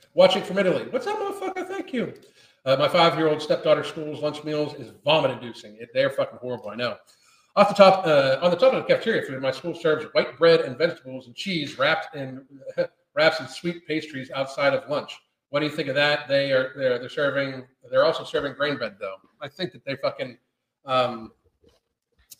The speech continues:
uh, I also think that, uh, you know, it's, it's still that they should stick with the basics. They shouldn't be, like,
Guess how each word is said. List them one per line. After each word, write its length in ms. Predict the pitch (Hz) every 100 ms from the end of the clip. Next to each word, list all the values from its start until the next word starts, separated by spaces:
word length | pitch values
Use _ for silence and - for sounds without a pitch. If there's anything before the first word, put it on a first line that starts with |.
| -
uh, 240 | 131 120 127
I 80 |
also 220 | 139 156 151
think 280 | - 139
that, 300 | - - -
uh, 260 | 123 117 110 - _ _ _ _ _ _ _ _
you 80 | 131
know, 240 | 123 123 _
it's, 340 | 139 - - _ _ _ _
it's 160 | 135
still 240 | - 165 160
that 140 | 131
they 120 | 131
should 180 | 127 127
stick 240 | - 135 127
with 80 |
the 80 | -
basics. 460 | 113 131 127 113 -
They 100 | 123
shouldn't 260 | - 131
be, 100 | 127 131
like, 160 | 135 127